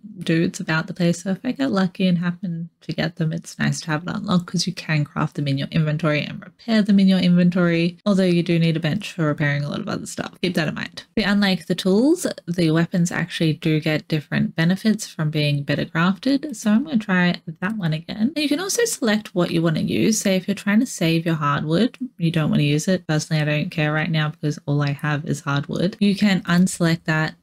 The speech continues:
and then it will only use the wood that's selected. So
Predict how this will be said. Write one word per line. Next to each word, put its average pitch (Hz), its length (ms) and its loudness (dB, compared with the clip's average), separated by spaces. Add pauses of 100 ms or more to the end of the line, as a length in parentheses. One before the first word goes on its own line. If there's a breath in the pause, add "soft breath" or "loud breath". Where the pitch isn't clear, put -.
and 170 120 4
then 156 120 4
it 147 160 0
will 156 400 0
only 143 320 0
use - 720 -4
the 151 100 0
wood 156 160 0
that's - 240 -6
selected. - 720 -4
So 151 340 -2